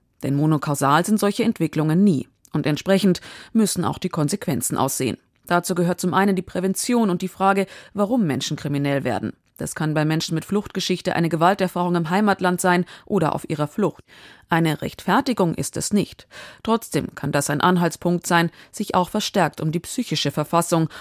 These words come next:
um mögliche Traumata zu kümmern, wenn Menschen hier ankommen. Geht es um Diebstahldelikte, dürfte auch eine prekäre Lebenssituation eine Rolle spielen. Und das trifft übrigens nicht nur auf Menschen ohne deutschen Pass zu.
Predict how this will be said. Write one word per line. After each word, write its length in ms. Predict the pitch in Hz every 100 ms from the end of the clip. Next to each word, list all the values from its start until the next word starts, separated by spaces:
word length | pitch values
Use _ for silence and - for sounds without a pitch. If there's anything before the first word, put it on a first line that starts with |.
| -
um 180 | 185 196
mögliche 400 | 214 185 - 190
Traumata 500 | - 214 185 - 165
zu 140 | 170
kümmern, 340 | - 185 165 - -
wenn 160 | 208 190
Menschen 320 | 151 - 151
hier 240 | 151 -
ankommen. 440 | 165 - - - - _ _ - - - -
Geht 200 | 151 143
es 100 | -
um 100 | 143
Diebstahldelikte, 920 | - - - 185 165 165 156 180 165 - - -
dürfte 360 | 190 - 233 -
auch 220 | 175 151
eine 180 | 151 160
prekäre 500 | - 196 - 165 190
Lebenssituation 880 | 214 196 180 156 - 160 - 156 -
eine 180 | 156
Rolle 240 | 147 147 143
spielen. 400 | - 151 139 139 _ _ -
Und 160 | 190 170
das 280 | 143 - -
trifft 280 | - 196
übrigens 460 | - 151 143 151 -
nicht 220 | 165 -
nur 120 | 165
auf 140 | 101 -
Menschen 360 | 147 139 -
ohne 220 | - 151 143
deutschen 340 | 139 - 151
Pass 260 | 156 - -
zu. 220 | 127